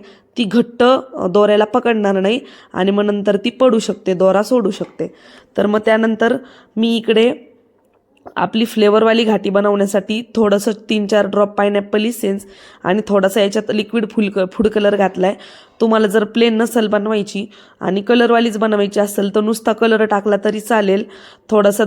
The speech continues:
एक दोन थेंब पाण्यात, अ, मिक्स करायचा, कोरडा कलर असेल तर, आणि लिक्विड कलर असेल तर डायरेक्ट टाकायचा आणि लगेचच याला, अ, मिक्स करायचे, एकजीव करायचे. खूप म्हणजे खूप पटकन करायची ही प्रोसेस आणि त्याला लगेचच आपल्याला दुसऱ्या,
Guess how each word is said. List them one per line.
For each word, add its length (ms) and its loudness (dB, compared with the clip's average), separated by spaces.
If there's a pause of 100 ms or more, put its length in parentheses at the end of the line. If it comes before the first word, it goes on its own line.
(120)
एक 180 0
दोन 200 2
थेंब 300 -2
पाण्यात, 360 -2
अ, 140 -2
मिक्स 280 -4
करायचा, 380 0
कोरडा 340 4
कलर 260 2
असेल 340 -4
तर, 140 0
आणि 240 -2
लिक्विड 280 -2
कलर 280 2
असेल 320 -6
तर 100 0
डायरेक्ट 340 0
टाकायचा 460 -4 (500)
आणि 240 2
लगेचच 420 0
याला, 240 2 (420)
अ, 140 -2
मिक्स 420 -2
करायचे, 460 0
एकजीव 460 0
करायचे. 600 -2 (220)
खूप 280 0
म्हणजे 280 0
खूप 160 -4
पटकन 420 -4
करायची 400 -2
ही 80 -4
प्रोसेस 520 -4 (380)
आणि 200 -2
त्याला 240 2
लगेचच 420 0
आपल्याला 400 0 (460)
दुसऱ्या, 500 0